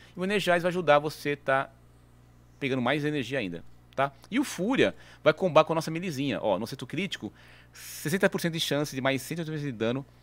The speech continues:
do corpo a corpo com as armas brancas. Show de bola? Ah, e aqui, Streamlines e o Vitality, você pode combar. O três da, da Venária é legal, porque ele vai curando você também, tá? Então é bom você deixar um pouquinho o Vitality aqui, tá? Até poder colocar o Adaptation, mas acho que pra poder fazer aqui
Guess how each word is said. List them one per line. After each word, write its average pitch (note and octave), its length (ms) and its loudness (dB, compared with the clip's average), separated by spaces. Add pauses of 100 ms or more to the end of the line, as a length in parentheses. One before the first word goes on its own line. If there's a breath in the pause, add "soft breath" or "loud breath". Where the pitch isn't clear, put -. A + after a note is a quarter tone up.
(420 soft breath)
do B2 100 -4
corpo C3 160 0
a A2+ 40 0
corpo A#2+ 280 0
com A#2+ 80 -2
as A2+ 80 0
armas A#2 240 0
brancas. E2+ 640 -8
Show - 200 -6
de F#2+ 60 -6
bola? A#2+ 400 2
Ah, D#3 640 4
e F#3+ 80 -2
aqui, G#3 640 0 (440)
Streamlines F#3+ 560 4
e A3 200 -2
o B3 160 0
Vitality, G#3+ 400 6
você - 60 -8
pode G3+ 140 2
combar. F3 400 8 (240 loud breath)
O G#3+ 100 -2
três A3 280 4
da, F3 100 6
da B2+ 220 4
Venária A2+ 300 2
é - 20 2
legal, C#3 400 6 (500 loud breath)
porque D3 220 0
ele D#3 120 6
vai D3+ 120 6
curando D3+ 240 2
você C#3+ 140 -4
também, D3 260 0
tá? A#2+ 120 2
Então B2+ 220 -2
é C3 80 -4
bom C3 180 -4
você C3+ 100 -6
deixar C3 200 -4
um A#2 40 -8
pouquinho B2+ 260 -10
o - 20 -8
Vitality G#2+ 380 -2
aqui, F2+ 140 -12
tá? G#2 180 -2 (300 loud breath)
Até F4+ 280 0 (360)
poder A#3 160 0
colocar - 80 -6
o G#3 40 6
Adaptation, G3 480 2
mas A3 160 -4
acho G3 120 -10
que - 40 -20
pra G3+ 140 -4
poder E3 360 -4
fazer C#3+ 340 0
aqui B2 440 -6